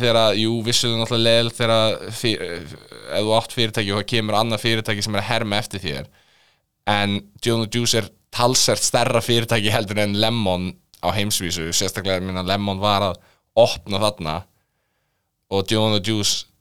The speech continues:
var nafn sem fólk þekkti. Þannig að ég veit ekki alveg með, svona, maður hefði haldið, „Já, við fögnum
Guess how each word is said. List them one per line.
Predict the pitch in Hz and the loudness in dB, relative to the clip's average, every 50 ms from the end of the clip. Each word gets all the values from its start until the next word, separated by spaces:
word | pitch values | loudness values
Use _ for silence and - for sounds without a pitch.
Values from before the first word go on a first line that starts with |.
| _ _ | _ _
var | 90 98 107 113 113 107 98 85 82 | 0 2 2 4 4 2 0 -2 -4
nafn | 95 104 123 135 110 - - _ _ _ _ _ _ _ _ _ _ _ _ _ _ _ - | -2 0 2 2 0 0 -2 _ _ _ _ _ _ _ _ _ _ _ _ _ _ _ -8
sem | - 113 107 101 101 | -4 -2 -2 -2 0
fólk | 117 110 104 - | -2 -4 -4 -6
þekkti. | - - 139 151 - - - - _ 78 71 64 - - _ _ _ _ _ _ _ _ _ _ _ _ _ _ _ _ _ _ _ _ _ _ | -4 -4 -4 -4 -4 -10 -12 -14 _ -10 -10 -10 -12 -14 _ _ _ _ _ _ _ _ _ _ _ _ _ _ _ _ _ _ _ _ _ _
Þannig | 92 90 90 90 90 90 | -8 -4 -2 0 0 0
að | 87 87 85 80 80 - _ _ - - _ _ _ _ _ _ _ - 98 | 2 2 0 0 -2 -6 _ _ -20 -20 _ _ _ _ _ _ _ -6 -4
ég | 98 98 | -2 -2
veit | 98 | -2
ekki | 92 98 90 98 98 | -4 -2 -2 0 0
alveg | 98 95 95 98 101 | 0 0 -2 -2 0
með, | 101 98 92 87 90 - _ _ _ _ _ _ _ _ _ _ _ _ _ _ _ _ _ _ _ _ _ _ _ _ _ _ _ _ _ _ _ _ | 0 0 0 0 -2 -6 _ _ _ _ _ _ _ _ _ _ _ _ _ _ _ _ _ _ _ _ _ _ _ _ _ _ _ _ _ _ _ _
svona, | 107 104 85 95 - - - - 104 113 120 123 120 117 113 - - _ _ _ _ _ _ _ _ _ _ _ _ _ _ _ _ _ _ _ _ _ _ _ _ _ _ _ _ | -12 -10 -10 -10 -12 -14 -16 -16 -12 -8 -6 -4 -2 -2 -2 -4 -8 _ _ _ _ _ _ _ _ _ _ _ _ _ _ _ _ _ _ _ _ _ _ _ _ _ _ _ _
maður | - 131 131 131 143 | -6 -6 -4 -2 0
hefði | 143 147 | 2 2
haldið, | 147 147 131 131 131 135 | 2 2 2 0 0 2
„Já, | 156 170 175 180 170 160 | 4 4 4 4 2 2
við | 165 170 170 165 151 131 - - - - - - | 2 2 2 2 2 0 -4 -10 -16 -14 -4 0
fögnum | - 165 160 - - 170 160 151 | 0 0 0 0 -2 0 2 2